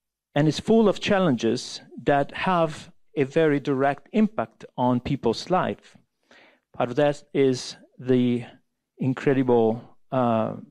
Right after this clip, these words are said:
disparity in access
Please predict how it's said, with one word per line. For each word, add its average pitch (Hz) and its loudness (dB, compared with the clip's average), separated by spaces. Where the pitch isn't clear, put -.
disparity 131 -2
in 131 -2
access - -4